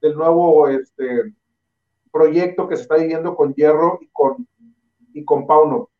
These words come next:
El equipo por momentos te juega bien, por momentos te juega mal, a, a ratos, ¿no? Con, tiene buenos momentos del, del partido.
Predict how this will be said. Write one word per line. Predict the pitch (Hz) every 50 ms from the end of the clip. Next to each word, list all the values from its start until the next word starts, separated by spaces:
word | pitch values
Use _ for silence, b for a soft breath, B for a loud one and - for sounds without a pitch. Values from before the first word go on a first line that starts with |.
| _ _ _
El | 180 196 196
equipo | 190 196 214 - 254 220
por | - 220 214
momentos | 190 185 185 185 196 208 208 226 220 220
te | - -
juega | - 196 196 196 196 190
bien, | 196 208 214 220 226 220 214
por | - 196 175
momentos | 170 165 165 180 180 180 196 196 _
te | 165
juega | 160 175 175 175 175 170
mal, | 170 180 185 196 202 208 202 196 185 170 _
a, | 151 151 151
a | - - 151 147
ratos, | 151 170 175 196 196 196 - 180 170 160 165
¿no? | 190 214 226 _ _
Con, | - 156 151 151 _ _ _ _ _ _ _ _ _ _ _ _ _ _ _ _
tiene | 165 170 190 185 - 151 156 - - _ _ _ _ _
buenos | _ 147 160 165 165 185 185
momentos | 170 156 151 165 165 165 - 180 175
del, | 175 165 156 147 139
del | 147 143 -
partido. | 147 - - - 190 196 196 196